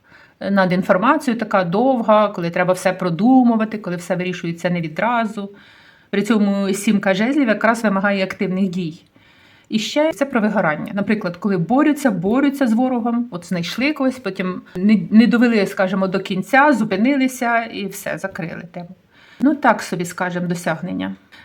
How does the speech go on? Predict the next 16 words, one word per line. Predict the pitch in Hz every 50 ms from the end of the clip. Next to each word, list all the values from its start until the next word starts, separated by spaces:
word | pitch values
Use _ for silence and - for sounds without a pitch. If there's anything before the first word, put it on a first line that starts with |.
| _ _ _ _ _ -
Десятка | 233 226 214 226 - 196 196 - - 202
пентаклів. | 190 - 208 196 175 - 180 165 170 - - 247 262
Давайте | 262 339 294 - - 254
уточнимо, | 220 240 247 240 - - 262 254 254
про | 254 247 -
що | - - - - 202 185
це. | - - - - 202 202 - - _ _ _ - - - _ - - - _ _ _ _ _ _
Це | - 208
може | 196 190 180 190
бути | 185 208 202 - 196
взагалі | 185 185 190 170 185 196 202 226 254 277 277 - - _ _ _ _ _ _ _ _ - - _ -
про | - 190 190
створення | 185 - - 190 196 196 190 185 185 180 180 175 175 175 185 196 - - _ _ _ _ _ _ _ _ _ _ - - -
певної | - 185 175 180 180 170
системи, | 175 - 190 170 - - - - - 220
наприклад. | 214 196 180 - - 196 190 - 202 -